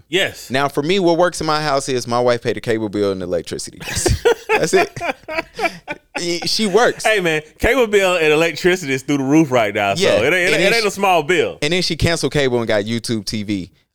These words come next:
Speaker 2: Um, cut us a check, YouTube.
Speaker 1: <laughs>
Speaker 2: But the fact is, you know what I'm saying, that works for our house. But for me, like
Speaker 1: And she
Speaker 2: and
Speaker 1: probably buys the groceries, I bet.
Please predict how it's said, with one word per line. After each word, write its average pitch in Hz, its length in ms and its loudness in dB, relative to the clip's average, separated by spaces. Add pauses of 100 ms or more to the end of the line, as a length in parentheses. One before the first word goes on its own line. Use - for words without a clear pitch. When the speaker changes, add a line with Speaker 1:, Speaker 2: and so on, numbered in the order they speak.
(100)
Speaker 2:
Um, 101 240 -2 (100)
cut 127 160 -2
us 113 120 -4
a 95 40 -4
check, 90 260 -2 (140)
YouTube. 80 320 -10 (320)
Speaker 1:
<laughs> - 80 0
Speaker 2:
But 175 300 2
the 135 100 0
fact 185 340 0
is, 135 400 0
you 156 140 -4
know 175 100 0
what 156 40 2
I'm 147 60 -2
saying, 147 160 0
that 147 180 4
works 143 200 0
for 127 80 2
our 143 220 0
house. 120 260 -2 (220)
But 156 180 2
for 147 120 -4
me, 180 340 -4
like 139 280 0 (260)
Speaker 1:
And 180 100 -4
she - 60 -2
Speaker 2:
and - 60 -4
Speaker 1:
probably 208 220 2
buys 160 220 2
the 147 60 -2
groceries, 120 340 -2
I 90 80 -6
bet. 76 280 -14